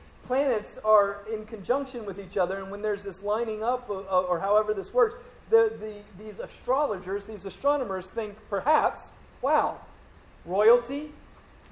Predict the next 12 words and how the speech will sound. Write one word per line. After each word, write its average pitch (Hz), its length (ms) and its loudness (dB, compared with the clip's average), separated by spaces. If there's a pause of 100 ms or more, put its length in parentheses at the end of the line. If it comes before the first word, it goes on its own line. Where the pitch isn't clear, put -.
(140)
Jewish, 233 420 -2 (680)
Jewish 214 300 -2
royalty 254 580 4 (220)
coming 220 320 -2
together," 180 560 -4
and 185 160 -8
this 226 240 -2 (180)
quite 220 300 0
perhaps 220 480 -4
could 214 200 -2
have 208 320 -6
been 185 360 -6